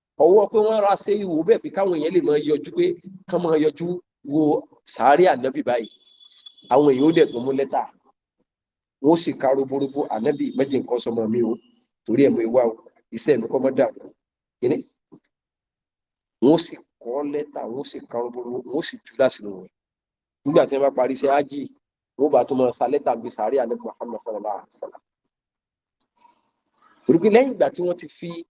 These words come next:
wọ́n ti fẹ́ǹsì ẹ̀ tí wọ́n ò jẹ́ káwọn èèyàn ní access sí. Ọwọ́ pé ká kàn máa ra yọjú, ká máa wò, àwọn èèyàn tó pé bí ohun náà, wọ́n tún gbàbẹ̀ ju pépà kù. Gbogbo wọn á fa, ẹlòmíì ó dúró bẹ́ẹ̀, yóò máa fara ra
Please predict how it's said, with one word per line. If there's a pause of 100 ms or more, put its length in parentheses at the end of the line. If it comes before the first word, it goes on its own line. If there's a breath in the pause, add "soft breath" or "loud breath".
(640)
wọ́n
ti
fẹ́ǹsì
ẹ̀
tí
wọ́n
ò
jẹ́
káwọn
èèyàn
ní
access
sí. (640)
Ọwọ́
pé
ká
kàn
máa
ra
yọjú,
ká
máa
wò, (120)
àwọn
èèyàn
tó
pé
bí
ohun
náà, (440)
wọ́n
tún
gbàbẹ̀
ju
pépà
kù. (2750)
Gbogbo
wọn
á
fa,
ẹlòmíì
ó
dúró
bẹ́ẹ̀,
yóò
máa
fara
ra